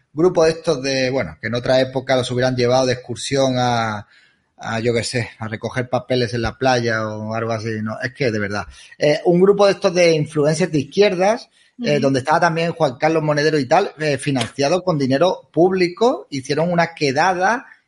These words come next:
Speaker 1: eh, creo que fue en Madrid ayer, y estuvieron allí Robin Hood, este, Rubén Hood, y toda esta, esta, esta gentuza allí, hablando sobre los discursos del odio y no sé qué tipo de
Speaker 2: ¿Ah,
Speaker 1: historias,
Speaker 2: sí?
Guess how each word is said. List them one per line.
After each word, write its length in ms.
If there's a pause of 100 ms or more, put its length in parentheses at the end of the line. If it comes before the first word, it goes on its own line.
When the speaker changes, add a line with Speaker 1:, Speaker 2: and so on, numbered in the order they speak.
(100)
Speaker 1:
eh, 840
creo 180
que 100
fue 180
en 100
Madrid 540 (460)
ayer, 560
y 80
estuvieron 380
allí 400
Robin 420
Hood, 460
este, 460
Rubén 300
Hood, 540
y 80
toda 140
esta, 160
esta, 480
esta 260
gentuza 600
allí, 380 (280)
hablando 440
sobre 220
los 140
discursos 480
del 180
odio 440
y 60
no 100
sé 160
qué 80
tipo 240
de 80
Speaker 2:
¿Ah, 60
Speaker 1:
historias, 400
Speaker 2:
sí? 60